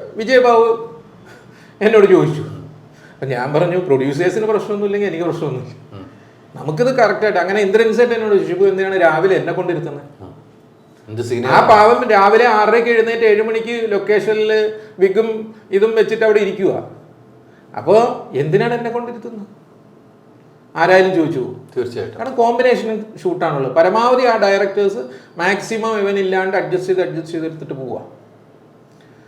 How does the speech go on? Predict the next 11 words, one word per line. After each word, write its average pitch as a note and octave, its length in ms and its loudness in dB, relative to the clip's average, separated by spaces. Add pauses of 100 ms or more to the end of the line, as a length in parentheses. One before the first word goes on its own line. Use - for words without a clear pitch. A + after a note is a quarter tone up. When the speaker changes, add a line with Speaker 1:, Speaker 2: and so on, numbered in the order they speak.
(340)
Speaker 1:
പിന്നെ A#3+ 520 0 (260)
ഈ B3+ 500 -2 (160)
ദിവസങ്ങളിൽ B3+ 460 2
നമ്മൾ B3+ 220 -4
വിളിച്ചാൽ B3+ 380 -4
ഫോൺ G#3+ 180 -2
എടുക്കത്തില്ല. D3+ 420 -4 (160)
Speaker 2:
ഉം. G2+ 200 -16 (580)
Speaker 1:
അവിടെ B3 680 4
വണ്ടിയിലെ G3+ 500 2
ഡ്രൈവറെ G#3+ 600 4